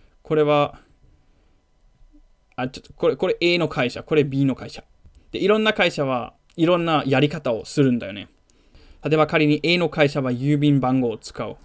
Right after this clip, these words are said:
あ、それちょっと違うね。やりすぎた。で、Bの会社は実は郵便番号じゃなくて別のものを使う。なんか、四角と三角で、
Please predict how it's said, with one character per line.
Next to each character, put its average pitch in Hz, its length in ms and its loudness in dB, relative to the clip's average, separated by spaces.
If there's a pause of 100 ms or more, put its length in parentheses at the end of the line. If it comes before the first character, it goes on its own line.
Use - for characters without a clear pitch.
(140)
あ、 123 160 -18 (140)
そ - 120 -14
れ 120 60 -12
ち - 180 -18
ょ - 20 -20
っ - 40 -20 (120)
と - 80 -12
違 - 140 -14
う - 40 -20
ね。 - 120 -20 (300)
や 120 80 -8
り 117 60 -8
す - 120 -16
ぎ - 80 -20
た。 - 160 -20 (400)
で、 139 100 0
B 175 180 4
の 233 100 6
会 190 180 4
社 180 80 -4
は 151 100 4
実 180 240 -6
は 156 280 2 (180)
郵 185 200 2
便 196 180 2
番 143 160 2
号 135 80 0
じ 127 80 -4
ゃ - 20 -2
な 127 80 -4
く - 60 -20
て 131 100 -8
別 143 240 0
の 294 100 8
も 294 80 6
の 190 80 2
を - 40 2
使 143 200 -10
う。 104 100 -12 (360)
な 139 100 -6
ん 139 40 -8
か、 117 180 -14 (1400)
四 - 160 -16
角 202 180 2
と 139 200 2
三 151 240 -2
角 139 200 -8
で、 - 260 -12